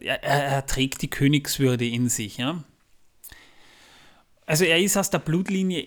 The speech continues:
Elendils ja auch direkt entsprungen.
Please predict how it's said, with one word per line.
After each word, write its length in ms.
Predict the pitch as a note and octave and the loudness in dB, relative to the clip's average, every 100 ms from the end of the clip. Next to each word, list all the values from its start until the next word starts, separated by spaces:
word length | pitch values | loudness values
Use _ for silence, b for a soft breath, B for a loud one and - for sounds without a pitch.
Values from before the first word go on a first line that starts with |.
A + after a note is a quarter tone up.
| - | -2
Elendils 680 | D#3 F3+ F3+ E3 E3+ E3+ - | 0 2 0 0 -2 -2 -2
ja 140 | C#3 | -2
auch 180 | C#3 - | -2 -4
direkt 420 | - D3+ D3 - | 0 2 2 0
entsprungen. 800 | B2 A#2+ - - B2 E3+ C4 | -4 -4 -6 -2 2 6 6